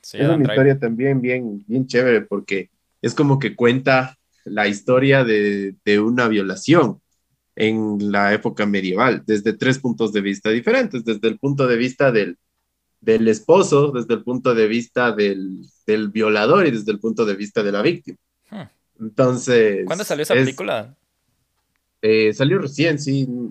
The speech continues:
Speaker 2: creo que salió hace unas, hace un mes más o menos.
Speaker 1: Ah, buenazo. Ya voy a, ya
Speaker 2: Se
Speaker 1: voy a,
Speaker 2: llama
Speaker 1: voy
Speaker 2: El
Speaker 1: a
Speaker 2: Último Duelo. Es, es
Speaker 1: echarle
Speaker 2: súper
Speaker 1: un
Speaker 2: buena, súper buena. Creo que también está nominándola al Oscar. Bien, bien interesante también. Es un poco, un poco oscura la historia, así que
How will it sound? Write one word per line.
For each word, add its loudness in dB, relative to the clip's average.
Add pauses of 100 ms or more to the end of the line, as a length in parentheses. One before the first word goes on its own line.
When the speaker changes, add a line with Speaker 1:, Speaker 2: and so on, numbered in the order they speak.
(140)
Speaker 2:
creo -2
que -12
salió -4
hace -6
unas, -8 (520)
hace -6
un -4
mes -2
más -10
o -12
menos. -10
Speaker 1:
Ah, -16
buenazo. -18 (160)
Ya -18
voy -14
a, -16
ya -12
Speaker 2:
Se -6
Speaker 1:
voy -2
a, -2
Speaker 2:
llama -8
Speaker 1:
voy -8
Speaker 2:
El -8
Speaker 1:
a -12
Speaker 2:
Último -6
Duelo. -2
Es, -6
es -4
Speaker 1:
echarle -6
Speaker 2:
súper -2
Speaker 1:
un -2
Speaker 2:
buena, -2
súper -10
buena. 0
Creo -6
que -18
también -6
está -6
nominándola -6
al -6
Oscar. -4 (800)
Bien, 2
bien 4
interesante 0
también. -2
Es -4
un -6
poco, -4 (240)
un -6
poco 0
oscura 2
la 0
historia, 0
así -8
que -10